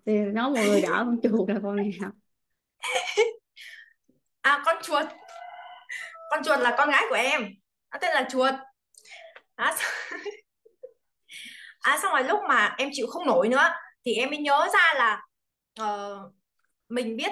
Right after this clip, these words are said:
Speaker 2: doanh nhân Bích Thêu. Em biết doanh nhân Bích Thêu từ lâu rồi ấy. Nhưng mà kiểu như là mình, ờ, mình đâu có cái mong muốn gì đâu. Mình cứ sống bình bình thì mình cũng không, không, không cần thiết phải học ấy. Nhưng mà đến cái lúc mà chịu hết nổi rồi ấy,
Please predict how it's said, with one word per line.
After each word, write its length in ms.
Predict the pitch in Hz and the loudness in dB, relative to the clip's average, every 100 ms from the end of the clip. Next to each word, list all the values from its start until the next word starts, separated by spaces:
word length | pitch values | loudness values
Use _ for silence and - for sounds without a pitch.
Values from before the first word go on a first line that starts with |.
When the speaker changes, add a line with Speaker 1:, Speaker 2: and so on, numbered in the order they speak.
| 370 | -2
Speaker 2:
doanh 160 | 294 269 | -2 0
nhân 140 | 269 | -2
Bích 100 | - | -4
Thêu. 360 | - 262 240 - _ _ | 2 2 2 -4 _ _
Em 160 | 262 277 | -4 -2
biết 140 | 381 | -2
doanh 120 | 349 285 | -2 0
nhân 140 | 269 | 0
Bích 100 | 302 330 | 0 -2
Thêu 100 | 294 | 2
từ 160 | 233 208 | 6 6
lâu 260 | 247 285 | 6 4
rồi 200 | 262 208 | 2 4
ấy. 180 | 254 - - - - | 2 -2 -14 -16 -2
Nhưng 120 | 294 | 0
mà 80 | 233 | 2
kiểu 120 | 202 202 | 2 2
như 100 | 277 | 2
là 140 | 226 | 2
mình, 260 | 214 202 190 | 2 0 -2
ờ, 180 | 190 190 - _ _ 185 | -4 -6 -12 _ _ -8
mình 120 | 196 | 0
đâu 120 | 269 | 2
có 80 | 311 | 2
cái 120 | 381 | 0
mong 220 | 381 339 294 | 4 4 4
muốn 140 | 311 311 | 2 2
gì 140 | 220 | 2
đâu. 300 | 226 285 311 | 4 6 4
Mình 280 | 262 202 240 | 2 -4 -8
cứ 80 | 392 381 | -6 -4
sống 160 | 381 | -2
bình 160 | 294 226 | 0 2
bình 200 | 220 208 | 2 2
thì 80 | 214 | -2
mình 160 | 196 190 | -4 -6
cũng 120 | 247 | 0
không, 160 | - 320 311 302 302 - _ _ | 2 2 0 0 0 -16 _ _
không, 260 | 320 311 302 294 | -4 0 2 2
không 180 | 339 320 | 0 0
cần 160 | 247 220 | 0 0
thiết 140 | 415 415 | -2 0
phải 80 | 202 | 2
học 180 | 240 226 | 2 2
ấy. 100 | 330 330 | 0 0
Nhưng 100 | 269 | -2
mà 80 | |
đến 160 | 220 254 | -2 -2
cái 80 | 370 | 0
lúc 120 | 440 285 | -2 -2
mà 60 | |
chịu 140 | 240 226 | -4 -4
hết 100 | 302 466 | -2 0
nổi 200 | 247 175 214 | 2 0 0
rồi 120 | |
ấy, 100 | 220 | 0